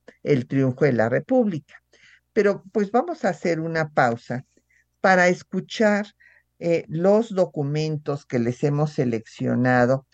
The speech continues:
para esta mañana, donde van a ver ustedes que, eh,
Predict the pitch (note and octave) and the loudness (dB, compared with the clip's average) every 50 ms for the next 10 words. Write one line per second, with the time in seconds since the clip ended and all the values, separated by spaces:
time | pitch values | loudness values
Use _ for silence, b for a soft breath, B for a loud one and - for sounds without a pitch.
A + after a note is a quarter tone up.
0 | _ _ _ _ _ _ - D3 C3 B2 B2+ C3+ C#3 C#3 - - D3+ C#3+ C#3 B2 | _ _ _ _ _ _ 0 2 4 4 4 2 2 -2 -2 -2 -2 -2 0 -2
1 | B2 B2 B2 B2+ A#2+ A#2 A#2 A2 A2 B2+ - _ _ _ _ _ _ _ _ - | -2 -2 -2 -2 -2 -4 -4 -6 -8 -10 -12 _ _ _ _ _ _ _ _ -2
2 | E3+ E3+ E3+ E3 E3 E3+ E3 F3+ G3 G#3 G#3 G#3+ A3 F#3 F3 D#3+ D#3 D3+ D3+ D3+ | 0 0 0 0 -4 -2 -2 0 0 0 0 0 -2 -2 -2 0 0 0 -2 -2
3 | - _ _ _ _ _ _ _ - D3+ D3 - - D#3+ D3 D3 C#3 D3 D3+ D3+ | -6 _ _ _ _ _ _ _ -14 -14 -12 -8 -2 0 0 0 0 -2 -6 -6
4 | D3 D3+ - - _ _ _ - D3+ D3 C#3+ C#3+ C#3+ D3 - - _ - - B2+ | -8 -10 -18 -20 _ _ _ -6 -4 -2 -2 -2 -2 -4 -6 -10 _ -10 -10 -10
5 | C3 | -10